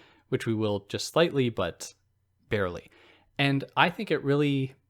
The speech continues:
a lot of what he developed here gets continued in the Ethics. I don't know if I'll cover any more Spinoza. Let me know if you'd like me to. Uh, but I'm kind of hesitant, but who knows? Maybe I'll do the tr-, tr-,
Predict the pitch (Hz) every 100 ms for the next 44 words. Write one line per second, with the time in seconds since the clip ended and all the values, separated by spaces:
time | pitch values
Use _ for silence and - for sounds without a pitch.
0 | _ _ 151 135 151 180 170 147 131 120
1 | 120 117 131 120 117 123 113 - 117 -
2 | 113 110 107 104 - - 107 101 101 -
3 | 101 - - - - 147 196 - 135 147
4 | 147 127 - 135 123 123 117 113 117 -
5 | 117 110 113 135 120 117 131 104 95 123
6 | 160 - - _ - 120 98 98 - 127
7 | - 143 175 - _ _ _ _ _ 117
8 | 101 101 95 117 113 107 - _ _ _
9 | - - 123 110 _ _ _ _ _ -
10 | 101 95 - 92 - 98 135 104 78 -
11 | 113 113 107 107 98 - _ - - -
12 | _ _ _ _ _ - - -